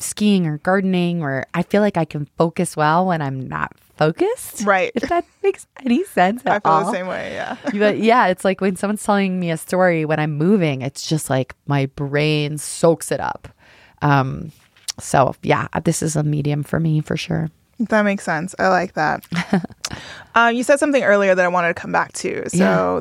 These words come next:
Speaker 2: this idea of decolonizing media,
Speaker 1: Yeah.
Speaker 2: right? I think you and I had a, kind of an interesting conversation about that <laughs> a couple of weeks ago.
Speaker 1: Yeah.
Speaker 2: So for context, there were some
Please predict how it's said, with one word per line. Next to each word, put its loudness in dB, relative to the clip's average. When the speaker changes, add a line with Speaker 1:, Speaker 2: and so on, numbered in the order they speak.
Speaker 2:
this -2
idea 2
of 0
decolonizing -4
media, -2
Speaker 1:
Yeah. -4
Speaker 2:
right? 0
I -2
think -2
you 0
and 2
I 4
had 0
a, -6
kind -8
of -4
an -6
interesting -8
conversation -4
about -4
that -4
<laughs> -6
a 0
couple 0
of -16
weeks -12
ago. -2
Speaker 1:
Yeah. 6
Speaker 2:
So -4
for 0
context, -2
there -2
were -6
some -12